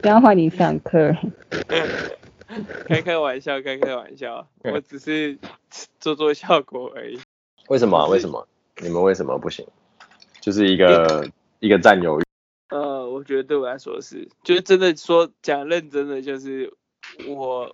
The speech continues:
Speaker 2: 我，我觉得我需要，就是对方
Speaker 3: 全心全意为你。
Speaker 2: 对，因为我也会全心全意为他啊。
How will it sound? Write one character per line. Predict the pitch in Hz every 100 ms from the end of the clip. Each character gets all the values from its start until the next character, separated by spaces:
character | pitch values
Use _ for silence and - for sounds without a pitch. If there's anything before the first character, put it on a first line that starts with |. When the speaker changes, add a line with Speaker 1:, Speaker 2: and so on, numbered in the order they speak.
| -
Speaker 2:
我， | 131 135 123
我 | 87 135
觉 | - 127
得 | 131 127 123 117 - _ _ _ _ - -
我 | 143 143
需 | - 151
要， | 147 151 143 135 123 - _ _ _ _ _ _
就 | -
是 | 165 165
对 | - 160 151
方 |
Speaker 3:
全 | 147 117
心 | 131 131 131
全 | 123 98 110
意 | 110
为 | 101 104 82
你。 | 73 67 _ _ _ _ -
Speaker 2:
对， | 170 127 - -
因 | 170
为 | 190
我 | 180 135 123
也 | 135
会 | 185
全 | 151 - 123
心 | 131
全 | 135 117 113
意 | 120
为 | 113 110
他 | -
啊。 | - - - -